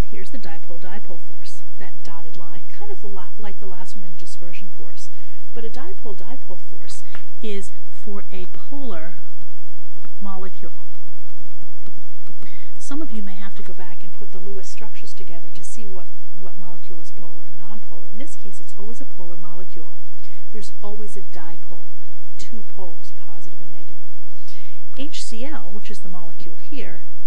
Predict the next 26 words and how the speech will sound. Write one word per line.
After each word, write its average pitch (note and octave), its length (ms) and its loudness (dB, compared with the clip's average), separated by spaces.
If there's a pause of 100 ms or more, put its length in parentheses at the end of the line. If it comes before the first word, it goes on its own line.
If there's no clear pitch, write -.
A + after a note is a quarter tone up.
(140)
is A3 120 0
a G#3+ 40 0
polar G3 380 0
molecule G3 500 0 (1200)
because - 360 0 (300)
if A3+ 200 0
you A3 260 0
were G#3+ 120 2
to A3+ 120 0
do A#3+ 240 0
the C4+ 100 0
dash - 320 0
diagrams, - 560 0
do - 100 0
you G#3 80 0
notice B3+ 340 0
H G3 260 0
C - 200 0
L, D4 320 0
which - 180 0
is - 180 0 (180)
covalent, - 640 0 (800)
hydrogen E4 360 0
and A3+ 100 0
chlorine A#3 540 0 (200)
do G#3 100 0